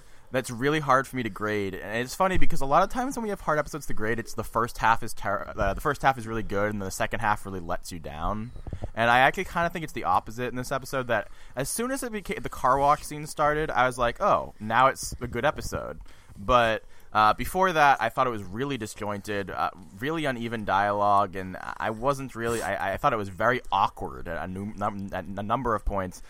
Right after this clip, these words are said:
So it's very hard for me to grade 'cause I, I really did, I would say A for the second half and probably, like, a C minus for the first half. So I'm probably gonna go with B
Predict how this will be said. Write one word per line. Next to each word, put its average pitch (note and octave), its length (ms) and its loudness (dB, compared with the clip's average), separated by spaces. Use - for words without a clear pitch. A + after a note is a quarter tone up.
So C#3+ 100 -2
it's B2+ 100 -2
very F#3+ 220 4
hard F#3+ 160 -2
for E3+ 80 -10
me D#3 60 -4
to C#3 40 -6
grade A#2 300 0
'cause G2+ 100 -6
I, G#2 80 4
I F2+ 120 2
really C#3 320 0
did, A2+ 440 0
I C3+ 100 10
would D#3+ 100 4
say E3 380 2
A A#2+ 400 2
for G#2+ 140 -8
the G2+ 80 -6
second G2+ 320 -4
half A2 420 0
and F#2 180 -6
probably, B2 240 0
like, G#2+ 160 -4
a E2 300 -8
C - 240 -10
minus F2+ 480 -6
for D2 80 -12
the - 80 -10
first G2 260 -8
half. E2+ 320 -2
So - 140 -4
I'm A#2+ 160 4
probably F3 340 4
gonna F3 140 -6
go F3 180 0
with F3 220 -6
B E3+ 200 -4